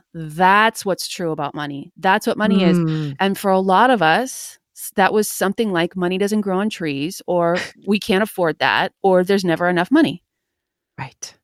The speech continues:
Speaker 1: That's,
Speaker 2: Right.
Speaker 1: that's, I would say, eighty percent of our reality.
Speaker 2: You just nailed inside of my old head. I mean,
Speaker 1: Yeah.
Speaker 2: I've done some money story work, but you just nailed it, right? It's like you were inside of my household growing up.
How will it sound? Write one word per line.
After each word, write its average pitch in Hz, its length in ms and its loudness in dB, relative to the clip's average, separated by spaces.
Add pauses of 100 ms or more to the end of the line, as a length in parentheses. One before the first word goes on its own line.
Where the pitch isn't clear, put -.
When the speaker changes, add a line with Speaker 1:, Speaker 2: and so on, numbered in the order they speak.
Speaker 1:
That's, 180 200 2
Speaker 2:
Right. 139 220 -2 (420)
Speaker 1:
that's, 214 280 -2
I 247 100 2
would 277 140 -2
say, 226 160 2
eighty 220 260 -2
percent 233 340 -2
of 185 80 -2
our 180 140 0
reality. 165 520 -2 (220)
Speaker 2:
You 226 120 4
just 180 260 0
nailed 214 560 4
inside 185 540 -2
of 175 240 -6 (120)
my 175 340 0
old 170 220 0
head. 151 480 -4
I - 40 -6
mean, 170 80 2
Speaker 1:
Yeah. 381 80 6
Speaker 2:
I've - 80 2
done 175 200 0
some 180 120 -2
money 208 220 4
story 190 260 0
work, 170 200 -2
but 185 120 0
you 214 120 4
just 185 160 0
nailed 202 540 2
it, 170 160 0
right? 180 220 -2
It's 202 80 -10
like 247 140 4
you 269 80 4
were 240 100 4
inside 233 480 2
of 196 60 -4
my 196 120 0
household 202 460 -2
growing 175 320 0
up. 147 100 -4